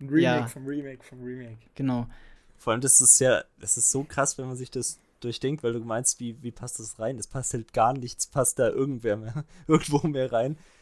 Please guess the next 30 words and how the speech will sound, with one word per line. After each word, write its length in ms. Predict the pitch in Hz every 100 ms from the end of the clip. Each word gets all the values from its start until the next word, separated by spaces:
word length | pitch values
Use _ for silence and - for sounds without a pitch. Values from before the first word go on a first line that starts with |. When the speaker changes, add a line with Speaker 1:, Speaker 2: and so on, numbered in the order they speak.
| _
Speaker 3:
weil, 260 | 127 131 127
äh, 280 | 120 123 120 _ _ _ _ - -
Zack 320 | - - 143 -
Snyder 380 | 139 156 156
zum 160 | 120 117
Beispiel, 360 | 110 104 - 101
ne, 120 | 127
das 140 | 147
Snyderverse 880 | - 127 143 113 101 98 104 101 -
wird's 120 | 117
ja 60 | 120
dann 140 | 113 110
oft 140 | -
genannt, 280 | - 120 131 _ _ -
das 180 | 117
hat 160 | 151 -
ja 80 | -
auch 120 | 165
schon 220 | - 156 131
wieder 160 | 117
nichts 260 | 117 - -
mehr 120 | 117
zu 100 | -
tun 380 | - - 151 175 -
mit 180 | 123 123
der 140 | 117
momentanen, 800 | 117 117 117 - 220 151 139 131
äh, 420 | - 117 117 117 _ -
D 60 | 120
C, 400 | - 123 120